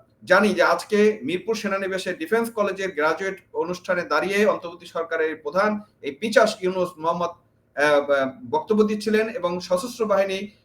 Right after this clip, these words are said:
মানুষের পক্ষে থাকায় বিগত শাসনের আমলের অবসান হয়েছে বলে একটা বক্তব্য দেন, যার মাধ্যমে এই সত্যটা উন্মোচিত হয় বলে আমরা মনে করি। এই একটি বাক্য পাঁচই আগস্টের মূল রহস্যকে খুলে দিয়েছে, কারণ সেনাবাহিনী মানুষের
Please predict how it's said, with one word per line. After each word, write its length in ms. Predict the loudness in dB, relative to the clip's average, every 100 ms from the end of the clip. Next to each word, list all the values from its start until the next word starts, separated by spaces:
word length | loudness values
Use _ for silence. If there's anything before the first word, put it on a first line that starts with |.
| _
মানুষের 420 | -4 -2 2 2 2
পক্ষে 340 | -4 -4 -8
থাকায় 400 | -4 -2 2 0
বিগত 320 | 0 -4 -4
শাসনের 500 | -4 -4 -4 0 0 -2 -4
আমলের 460 | -2 0 2 0 -2 -4
অবসান 340 | -2 0 0 0
হয়েছে 360 | 0 -2 -6
বলে 200 | -4 0
একটা 240 | 0 -2 -6
বক্তব্য 360 | -6 -8 -14 -4
দেন, 240 | 0 0 -4 _ _ -4
যার 240 | 0 2
মাধ্যমে 520 | 2 -2 -2 -2 -2 -6 _ -10
এই 140 | -8
সত্যটা 540 | -6 -8 -8 -8 -2
উন্মোচিত 540 | -2 -2 -6 -8 -8 -6
হয় 240 | -2 0
বলে 220 | 0 0
আমরা 200 | 0 0
মনে 200 | -2 -2
করি। 340 | 0 0 0 -4 _ _ -2
এই 240 | 0 2
একটি 240 | 0 -2 -2
বাক্য 580 | 2 2 2 0 0 0
পাঁচই 260 | 0 2
আগস্টের 440 | 2 2 -2 -6 -4
মূল 180 | 0 0
রহস্যকে 480 | 2 0 -4 -12 -12
খুলে 260 | -8 -2
দিয়েছে, 440 | 4 4 4 2 2 -8 -4
কারণ 180 | -2 -2
সেনাবাহিনী 540 | -2 0 2 2 0
মানুষের 320 | -4 -4 -8